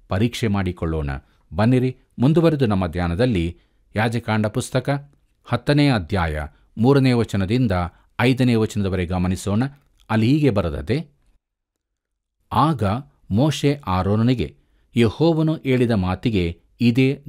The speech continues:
ದೃಷ್ಟಾಂತ. ಆ ಮಾತು ಏನೆಂದರೆ, ನಾನು ಪರಿಶುದ್ಧನೆಂಬುದನ್ನು ನನ್ನ ಬಳಿಯಲ್ಲಿರುವವರ ಮೂಲಕವಾಗಿಯೇ ತೋರ್ಪಡಿಸುವೆನು. ಜನರೆಲ್ಲರಿಗೆ ತಿಳಿಯುವಂತೆ ನನ್ನ ಘನತೆಯನ್ನು ಸ್ಥಾಪಿಸುವೆನು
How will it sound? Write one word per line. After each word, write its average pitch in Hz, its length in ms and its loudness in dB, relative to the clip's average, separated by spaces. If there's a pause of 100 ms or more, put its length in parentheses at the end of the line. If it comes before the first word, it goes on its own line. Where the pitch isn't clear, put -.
ದೃಷ್ಟಾಂತ. 120 560 -4 (480)
ಆ 101 120 2
ಮಾತು 131 340 2
ಏನೆಂದರೆ, 90 640 -2 (720)
ನಾನು 107 280 2
ಪರಿಶುದ್ಧನೆಂಬುದನ್ನು 110 1200 0 (300)
ನನ್ನ 131 300 2
ಬಳಿಯಲ್ಲಿರುವವರ 127 800 2
ಮೂಲಕವಾಗಿಯೇ 104 920 0 (100)
ತೋರ್ಪಡಿಸುವೆನು. 107 720 0 (480)
ಜನರೆಲ್ಲರಿಗೆ 127 640 2
ತಿಳಿಯುವಂತೆ 110 760 0 (240)
ನನ್ನ 107 240 2
ಘನತೆಯನ್ನು 120 600 2
ಸ್ಥಾಪಿಸುವೆನು 120 840 -2